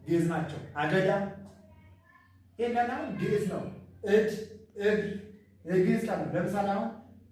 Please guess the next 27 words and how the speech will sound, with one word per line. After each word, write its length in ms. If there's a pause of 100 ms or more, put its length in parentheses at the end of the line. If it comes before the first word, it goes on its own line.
(120)
ገጽን 360
እናንያዝና 600 (140)
እድን 280
እንያዝ። 320 (300)
ርዕስም 420 (520)
ራስ 340
ነው። 200
ርዕስ 320
ማለት 300 (340)
ይሄን 200
በደንብ 300
እንይዝና 320 (500)
እናበዛለን። 600 (240)
አሁን 280
ገጽ 320 (140)
ፊት 220
ማለት 260
ነው። 120 (160)
ለምሳሌ 420 (320)
የገጸ 440
ምድር 320
ይባላል። 400
ገጸ 260
ምድር 220
እኮ 140 (100)
ተብሎ 280
ይጠየቃል። 560